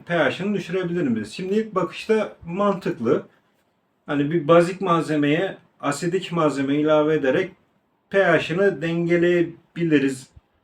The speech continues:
Yani normalde, e, şöyle söyleyeyim, asit baz reaksiyonlarında aside karşılık baz ilave ettiğiniz zaman dediğiniz doğru. Mesela elinizde hidro-,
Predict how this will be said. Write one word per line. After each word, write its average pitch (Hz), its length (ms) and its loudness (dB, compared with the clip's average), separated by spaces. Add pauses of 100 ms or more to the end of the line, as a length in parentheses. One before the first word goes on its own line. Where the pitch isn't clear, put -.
(760)
Yani 147 260 0
normalde, 202 840 6 (1300)
e, 120 500 -4
şöyle 170 400 2
söyleyeyim, 160 520 0 (920)
asit 151 400 0
baz 202 220 6
reaksiyonlarında 143 1080 2
aside 175 400 -4
karşılık 143 640 -4
baz 143 360 0
ilave 135 360 -2
ettiğiniz 147 440 -4
zaman 170 380 -2
dediğiniz 156 500 -2
doğru. 120 200 0
Mesela 135 420 -2
elinizde 131 380 -4
hidro-, 131 320 -4